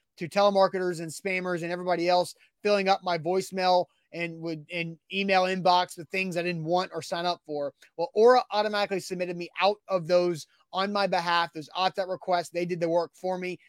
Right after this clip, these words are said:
They also, uh, manage my passwords and keep those safe. So if there's a data breach and a password gets leaked out there or maybe gets leaked out there, Aura lets me know with a simple notification. It's so easy. They also have credit and identity theft monitoring as parental, parental controls and so many more options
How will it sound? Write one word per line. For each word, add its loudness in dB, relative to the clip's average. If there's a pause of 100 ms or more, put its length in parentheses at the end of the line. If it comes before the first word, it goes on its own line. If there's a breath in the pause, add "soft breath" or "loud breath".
They -4
also, -2
uh, 0
manage -6
my -6
passwords -4
and -10
keep -16
those -2
safe. -2 (220 soft breath)
So -8
if -8
there's -8
a -8
data 2
breach -2 (220 soft breath)
and -16
a -16
password -2
gets -4
leaked 0
out 4
there 2
or 0
maybe -2
gets -2
leaked -2
out 4
there, 0
Aura 4
lets 0
me -6
know 2 (280)
with -12
a -6
simple -6
notification. -4
It's -10
so 2
easy. -6 (200 soft breath)
They 2
also 2
have -4
credit 0
and -8
identity -2
theft -4
monitoring -4
as -10
parental, -10 (240)
parental -6
controls 2
and -6
so 2
many 0
more 4
options 0